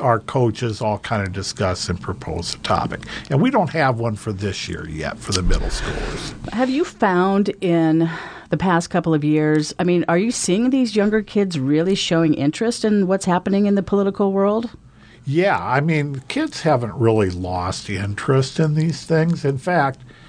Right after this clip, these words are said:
Speaker 1: um, I think among the middle school kids that I see,
Speaker 2: Mm-hmm.
Speaker 1: <clears throat> it makes me more hopeful.
Speaker 2: Yeah.
Speaker 1: It's, it's more, it's more fun to be around middle school kids talking about this than many times it's <laughs> fun to be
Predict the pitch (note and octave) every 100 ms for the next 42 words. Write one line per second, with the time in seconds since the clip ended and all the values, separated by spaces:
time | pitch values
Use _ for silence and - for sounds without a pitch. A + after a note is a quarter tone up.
0 | - - - D#3 D3 C#3 D3 C#3+ G#3 F3+
1 | - - - C#3+ C#3+ D3 C#3+ C3 A2+ C#3
2 | E3+ C3 - D#3 A#2+ - - C3+ G#2+ A2+
3 | A2 F#2 - E3 B2+ A2 - F3 E3+ F3
4 | G#3 - - - - - - - - F3+
5 | D3 B2+ - C3 F#2 F2+ F2 A#2+ G2+ F#2+
6 | - F#2+ - D3+ C3+ A#2+ - D#3 - F#3+
7 | C3 - - A#2 A2+ G2 F2+ - - _
8 | - - - - - D3 G#3+ E3 - F#3+
9 | F3 C#3 B2+ A#2+ A#2 A2 G#2 A#2 A#2+ G#2
10 | - B2+ G#2+ F#2+ - G#2 F#2+ F2+ - G#2+
11 | G2+ - A2 F#2+ G2 F2+ - G2+ F2+ -
12 | F#2+ G2 G2 G2 - G2 G2 A#2 F2+ -
13 | - D4 - B5+ - D#4+